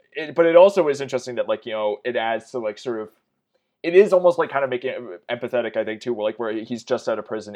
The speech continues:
and he's still being treated, like, not very well and everything, where, like, he comes in and he's just like, "I just need to use the bathroom," and the guy doesn't even, like, it's like the faceless cafe owner's just like, "We're closed, you're not using this bathroom," or whatever, and, like, shuts him out and, like, but then, yeah, and, uh, then, like, he erodes some of that s-,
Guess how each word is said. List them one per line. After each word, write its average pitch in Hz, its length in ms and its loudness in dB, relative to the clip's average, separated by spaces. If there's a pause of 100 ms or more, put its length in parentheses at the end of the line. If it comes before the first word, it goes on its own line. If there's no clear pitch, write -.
and 110 80 -8
he's 113 140 -12
still 110 320 -8 (100)
being 101 220 -12
treated, 95 400 -12
like, 95 200 -10
not 104 300 -10
very 90 240 -8
well 95 180 -4
and 95 80 -10
everything, 98 200 -14
where, 95 100 -10
like, 98 100 -12
he 107 60 -16
comes 101 260 -16
in 107 60 -12
and 104 60 -10
he's 101 100 -16
just - 140 -20
like, 113 100 -14
"I 139 80 -10
just 139 160 -14
need 139 140 -10
to 127 80 -14
use 117 160 -10
the 104 60 -16
bathroom," 107 360 -6
and 95 80 -12
the 101 60 -8
guy 101 180 -2
doesn't 107 300 -12
even, 101 260 -8
like, 107 160 -10 (100)
it's 135 160 -8
like 131 160 -2
the 117 100 -4 (100)
faceless 107 320 -8
cafe 101 320 -6
owner's 98 220 -10
just - 60 -20
like, 101 160 -6 (220)
"We're 117 100 -4
closed, 113 460 0
you're 120 80 -2
not 120 260 -2
using 104 280 -10
this 101 120 -10
bathroom," 98 440 -6
or 92 80 -12
whatever, 87 300 -8
and, 85 100 -12
like, 101 120 -10
shuts - 240 -10
him 104 80 -16
out 90 60 -10
and, 92 100 -16
like, 87 140 -14 (220)
but 147 100 0
then, 143 160 0
yeah, 123 220 0
and, 147 180 -6 (640)
uh, 131 100 -6 (100)
then, 123 200 -4
like, 110 140 -6
he 113 160 -10 (240)
erodes 202 280 4
some 185 120 6
of 180 40 8
that 175 80 10
s-, 175 120 0